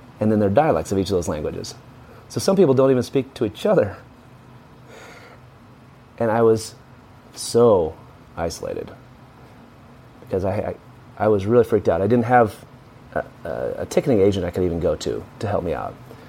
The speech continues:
I have to find a phone, and I don't know how to use it. When I see the phone, uh, finally find a payphone, I don't know how to use it. I don't have the, the right currency, and I, even if I did, I don't know how to operate the phone, how to call him. I don't have his phone number.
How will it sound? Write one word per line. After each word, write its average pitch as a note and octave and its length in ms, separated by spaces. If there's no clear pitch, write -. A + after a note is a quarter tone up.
I A2+ 80
have - 100
to A#2 60
find A#2+ 220
a F#2+ 40
phone, B2 520
and G#2 80
I A2 60
don't A#2 160
know A2 80
how G#2 140
to G2 80
use A2 260
it. - 140
When A2 120
I G2+ 40
see A2+ 180
the G#2 100
phone, D3+ 380
uh, - 160
finally A#2 260
find A2+ 180
a G#2 40
payphone, C#3+ 420
I A2+ 60
don't B2 160
know A#2 140
how A#2+ 200
to A#2 80
use C3 160
it. B2 40
I A#2 60
don't B2 140
have B2 180
the, G#2+ 140
the A#2 100
right A#2 220
currency, B2 460
and C3+ 100
I, F#2+ 120
even C3+ 160
if A#2 100
I G#2+ 60
did, C#3 240
I F#2+ 80
don't G#2 140
know G2+ 100
how G#2 140
to G2+ 120
operate A2+ 320
the G2+ 60
phone, C#3+ 280
how G#2+ 120
to A2 80
call D3+ 160
him. B2+ 80
I G2 60
don't A2 100
have A#2 80
his G#2 80
phone D3 200
number. F#2+ 220